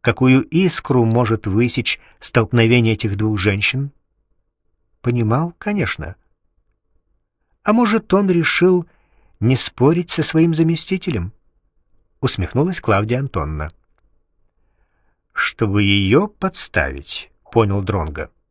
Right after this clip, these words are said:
Она ведь не разбиралась в ваших тонкостях. Если между женщинами что-то произойдет, то тогда все можно будет легко свалить на своего заместителя, которая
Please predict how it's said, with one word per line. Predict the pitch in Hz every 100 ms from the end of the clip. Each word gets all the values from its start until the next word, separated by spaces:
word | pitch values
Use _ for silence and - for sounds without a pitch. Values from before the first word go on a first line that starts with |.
| _ _ _ _ _ _ _
Она | 190 202
ведь | 175 175 165
не | 170
разбиралась | 165 147 185 208 98 - -
в | 107
ваших | 107 101 - -
тонкостях. | 92 73 - - - - - _ _ _ _ _ _ _ _ _ _ _
Если | 117 220 196 - 190
между | 170 185 160 170
женщинами | 143 147 143 - 135 127 123
что-то | - 127 113
произойдет, | 117 113 107 98 110 98 104 185 208 208 - -
то | 190
тогда | - 151 120 123
все | 113 - 214 208
можно | 190 170 180
будет | 170 165 165
легко | 117 - - 233
свалить | 220 139 123 170 175 - _ _ _ -
на | 117
своего | - 151 208 226
заместителя, | 131 104 87 - 110 107 101 107 110 _ _ _ _ _ _ -
которая | 185 220 208 202 190